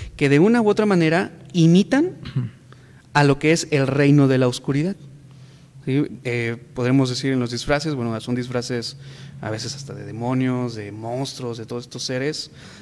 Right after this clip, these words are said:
no imitan a lo que el Señor nos demanda por medio de Pablo, ser imitadores de Cristo, ¿no? Eh, en este caso de los altares, bueno, es un recordatorio, como dicen algunos. La Iglesia Católica dice, eh, Apostólica Romana,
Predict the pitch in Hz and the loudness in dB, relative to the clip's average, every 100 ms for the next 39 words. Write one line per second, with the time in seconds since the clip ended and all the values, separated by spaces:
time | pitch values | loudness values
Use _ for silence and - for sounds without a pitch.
0 | - 139 175 214 190 202 175 151 151 - | -4 2 4 6 4 2 0 0 0 -4
1 | 131 127 131 123 131 127 139 156 151 135 | -4 -2 -2 -2 -4 -2 0 2 0 0
2 | 139 156 127 127 127 131 120 127 120 120 | -2 -2 -4 -4 -4 -2 -2 -4 -4 -2
3 | 139 131 123 127 123 107 123 131 - - | -2 0 -2 -2 -6 -10 -10 -10 -12 -20
4 | - - - - - - 127 131 - 120 | -20 -20 -20 -20 -16 -4 0 2 0 0
5 | 120 117 - - 127 131 139 139 135 143 | 0 -2 -6 -6 -4 -2 -2 0 0 0
6 | 127 117 117 113 151 156 170 202 - - | 0 -2 -4 -2 2 4 2 -2 -12 -18
7 | - - - 127 143 170 - 120 143 139 | -20 -20 -4 2 4 4 0 0 2 2
8 | 127 120 113 113 127 131 131 127 120 131 | 0 -4 -4 -2 0 0 0 0 -2 -2
9 | 117 117 127 143 151 - 131 127 143 170 | -4 -2 -2 -2 -6 -10 -2 0 2 2
10 | 175 139 160 170 170 185 - - - - | 0 0 2 2 2 0 -2 -14 -20 -12
11 | 131 139 170 170 170 139 - 127 120 113 | -4 -2 2 0 0 -10 -6 -4 -2 -4
12 | 135 160 160 143 135 147 175 208 | -4 -2 0 2 4 4 2 0